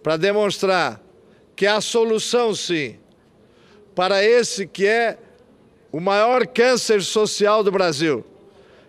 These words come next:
que é a superpopulação carcerária, que é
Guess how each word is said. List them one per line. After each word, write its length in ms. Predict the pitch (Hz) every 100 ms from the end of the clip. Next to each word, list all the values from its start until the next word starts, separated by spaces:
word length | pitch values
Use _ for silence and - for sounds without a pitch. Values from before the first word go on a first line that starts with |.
| _
que 120 | - 165
é 80 |
a 100 | 180
superpopulação 4000 | 175 - - 247 254 - 226 214 151 - - _ _ _ _ _ _ _ _ _ _ _ _ _ _ _ _ _ - 196 196 220 196 160 - 208 226 233 214 180 - - _ -
carcerária, 800 | 185 180 - 170 160 139 113 - _ _ _ _ _ _ -
que 160 | 156
é 420 | 165 208 226 226